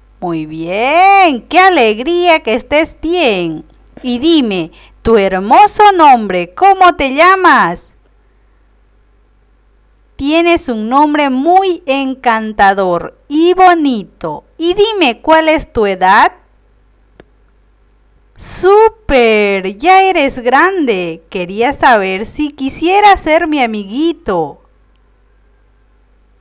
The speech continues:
Muy bien, yo encantada de ser tu amiguita.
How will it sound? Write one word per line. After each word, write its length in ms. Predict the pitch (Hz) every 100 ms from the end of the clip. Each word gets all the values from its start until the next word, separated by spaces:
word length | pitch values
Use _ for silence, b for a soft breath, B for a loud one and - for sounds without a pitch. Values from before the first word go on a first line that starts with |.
| _ _ _ _ _ _ _ _
Muy 600 | - 151 147 151 139 147
bien, 1200 | 151 160 185 226 262 285 302 320 311 294 254 220 214
yo 340 | 339 381 403
encantada 1160 | 381 311 254 254 220 208 214 247 302 330 330 311
de 140 | 262
ser 320 | 247 262 254 247
tu 140 | 226
amiguita. 800 | 208 196 180 170 160 151 156